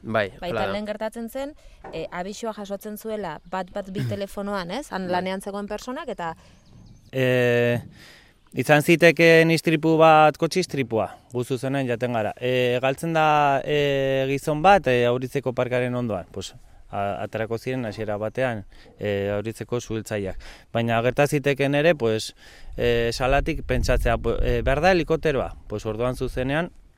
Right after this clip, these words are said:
Speaker 3: imaginatzen dut, ez dakit nola ingo zuten, baina dituko zuten Guardia Zibi-, Guardia Zibila eta bidali.
Speaker 2: Mm.
Speaker 3: Baina gertatu izan da askotan, eh, kointziditzea, hau da,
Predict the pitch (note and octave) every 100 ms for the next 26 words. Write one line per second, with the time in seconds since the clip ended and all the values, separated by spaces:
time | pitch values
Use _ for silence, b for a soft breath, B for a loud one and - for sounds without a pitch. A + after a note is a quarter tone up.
0 | - G#2+ G#2 - G#2 - B2 C3 G2 G2
1 | F#2+ G#2 G#2+ A2 A2 A2 A#2 A2+ D#3 A2+
2 | G2 G2 G2 G2 A2 A2+ A2 A2+ A2 G#2
3 | A2 A2+ A2+ - A2+ A#2 A2+ - B2+ D#3
4 | F#3 C3 F2+ F#2+ F#2 F#2 G2 G2+ G2 -
5 | - - F#3 - B2 C3 C3 C3 C3 B2+
6 | C3 C3 C3 C#3+ D#3+ E3 D#3+ D#3+ D3+ E3+
7 | E3+ G#3 G3 B B B B C3 C3 C3
8 | C3 B2 C#3+ C#3 - A2+ - B2+ B2 G#2